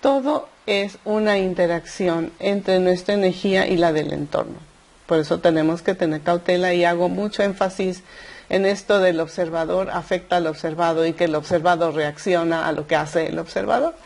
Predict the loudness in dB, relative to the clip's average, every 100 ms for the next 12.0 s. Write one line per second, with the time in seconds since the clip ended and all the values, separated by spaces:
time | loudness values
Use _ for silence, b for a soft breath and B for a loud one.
0 | B B B B B B B B B B
1 | B B B -20 -12 0 2 4 6 6
2 | 6 4 2 2 4 4 2 -2 -6 -14
3 | B 0 2 2 0 -2 0 0 2 0
4 | 0 0 2 2 -2 0 0 0 0 -4
5 | -4 -4 -2 -2 -2 -2 -2 0 0 2
6 | 0 2 2 2 0 -2 -8 -6 -6 2
7 | 2 2 2 4 4 0 -4 -6 -8 -4
8 | -4 -2 0 0 0 -4 -4 -6 -6 -4
9 | 0 0 0 -4 -4 -2 -2 0 0 -2
10 | -6 -6 -4 0 2 2 0 -2 -2 B
11 | B B 0 2 2 0 -6 -2 -2 -4